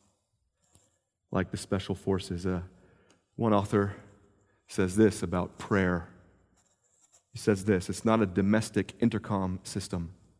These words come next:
for you to call for more pillows in the den."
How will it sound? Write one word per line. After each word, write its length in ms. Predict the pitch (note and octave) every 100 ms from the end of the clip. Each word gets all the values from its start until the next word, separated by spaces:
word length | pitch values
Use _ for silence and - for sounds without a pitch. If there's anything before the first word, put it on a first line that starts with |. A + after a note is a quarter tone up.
| _ _ _ _ _ _ _ _
for 160 | - G2+
you 220 | A2 A#2
to 120 | -
call 300 | - A#2 A2+
for 180 | G#2+ G2+
more 200 | G#2 G2
pillows 480 | - A#2 G2 F#2 G2
in 100 | F#2
the 60 |
den." 380 | F2+ F#2+ F2+